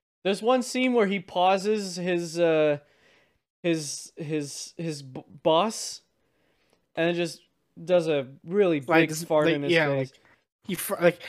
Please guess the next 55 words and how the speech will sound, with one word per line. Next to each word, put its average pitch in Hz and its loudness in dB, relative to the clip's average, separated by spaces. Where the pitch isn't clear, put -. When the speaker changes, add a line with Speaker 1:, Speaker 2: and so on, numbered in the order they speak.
Speaker 2:
he, 214 2
like, 208 4
shits - -2
his 170 -6
pants, 147 2
basically, 143 -4
on 139 -2
his 139 -6
face, 139 -2
and 147 -6
he, 135 -4
and 139 -4
he 147 -4
slaps 151 -2
the 156 -10
shit 151 -4
out 143 0
of 147 -4
him. 151 -6
Wait, 240 6
no, 254 10
no, 226 6
fir-, - -4
first 254 4
he, 294 -4
first - -2
he 269 -4
pauses, 156 2
he's, 147 -10
he, 151 -8
like, 143 -4
beats 156 -10
the 151 -8
shit 143 -6
out 131 -6
of 127 -8
him. 123 -12
Like, 175 -8
it's, 165 -6
like, 151 -2
max 160 4
power 147 4
slapping. 139 0
Then 165 2
he 185 4
unpauses 180 4
so - -2
the 170 4
guy 165 6
feels 165 0
pain. 165 -4
Then 226 2
he 247 6
repauses 202 6
and, 180 -4